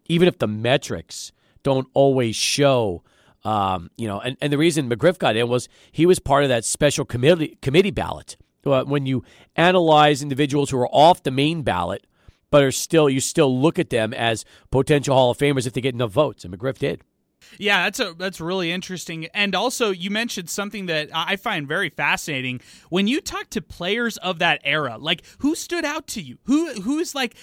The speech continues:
Speaker 2: the guy who separates themselves among everybody else in that? And they might not have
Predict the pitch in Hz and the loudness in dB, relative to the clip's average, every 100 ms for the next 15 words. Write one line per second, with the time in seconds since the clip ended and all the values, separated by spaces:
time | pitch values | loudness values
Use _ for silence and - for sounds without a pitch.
0 | - 220 208 220 240 208 - 220 226 220 | -2 -2 0 -2 -2 -6 -4 -6 -4 -6
1 | 208 - 208 185 - 196 190 - 190 190 | -6 -6 -6 -4 -4 -2 -2 -4 -4 0
2 | 185 185 185 226 247 196 196 175 170 143 | -2 -2 -4 -2 -2 0 -2 -2 -4 -4
3 | 127 - - - - 220 220 190 180 190 | -8 -14 -18 -20 -6 -4 -2 0 -2 0
4 | 233 220 339 466 185 151 127 | -2 -2 -6 -6 -4 -4 -4